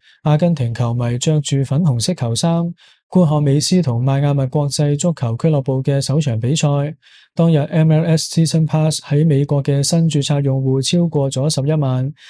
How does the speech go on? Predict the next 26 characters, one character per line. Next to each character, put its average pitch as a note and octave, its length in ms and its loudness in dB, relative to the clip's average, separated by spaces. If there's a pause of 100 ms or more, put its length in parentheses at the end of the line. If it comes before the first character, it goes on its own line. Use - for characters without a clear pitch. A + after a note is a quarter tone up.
(180)
而 C3 140 4
前 B2 220 0
一 D#3 40 2
日 F3+ 260 2
為 B2+ 220 -2
六 C3+ 180 0
千 F#3 240 0
一 F3+ 80 0
百 D3 200 -2
四 C#3+ 160 -2
十 C3+ 120 -2
三 D#3+ 260 0
個。 C3+ 320 -2 (340)
七 - 140 -2
月 D3 160 0
廿 C3 240 -2
一 D#3+ 60 0
號 C3 140 0
嘅 C#3 260 0
新 D#3+ 260 0
註 C#3 180 -2
冊 C#3 200 -2
用 C3 160 -2
戶 C3+ 80 -2
數 C#3+ 200 0
字， C3 300 -2